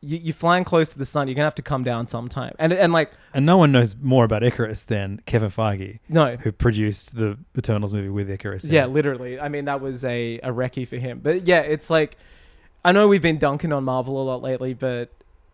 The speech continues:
Speaker 1: damn, I mean, the fact we're talking about John Wick four, like, all these things, like
Speaker 2: Chapter four.
Speaker 1: Chapter four. Tides be turning.
Speaker 2: Chappie four.
Speaker 1: Chappie four. That's my favorite, uh, <laughs> John Wick assassin is the South African robot.
Speaker 2: John Wick versus Chappie.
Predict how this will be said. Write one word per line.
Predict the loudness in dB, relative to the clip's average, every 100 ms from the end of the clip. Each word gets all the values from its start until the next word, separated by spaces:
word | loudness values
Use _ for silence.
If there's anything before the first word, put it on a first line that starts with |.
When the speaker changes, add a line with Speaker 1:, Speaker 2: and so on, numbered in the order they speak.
| _ _
Speaker 1:
damn, | -2 0 0 -6
I | -6
mean, | -2 -2 0
the | 2
fact | 2 2
we're |
talking | -2 0
about | 0 -2
John | -2 -2
Wick | -4 -8
four, | -4 -2 -2
like, | -2 -2
all | 0
these | 2 0
things, | -2 -2
like | -2
Speaker 2:
Chapter | 4 2 2 -8
four. | -8 -12 4
Speaker 1:
Chapter | 4 4 0
four. | -2 -2 -4
Tides | -6 -2 -2 -2
be | -2
turning. | -2 2 2 2
Speaker 2:
Chappie | 2 2 0
four. | -4 -6 -8 -8
Speaker 1:
Chappie | 4 4 4
four. | 0 0 -2 -2
That's | -6 -2
my | 0 0
favorite, | 0 0 0 -2 -4
uh, | -6 -4 -4 -6 -2 -4 -2
<laughs> | -6 -4
John | 0 2
Wick | 0 0
assassin | 2 2 2 0 -6
is | -8 -4
the | -4 -2
South | -4 -2 -2
African | -2 -4 -6 -8 -8
robot. | -8 -6 -6 -8 -12 _
Speaker 2:
John | 0 2 2
Wick | 0
versus | 0 -2 -2 -2 -8
Chappie. | -6 -6 -6 -12 -16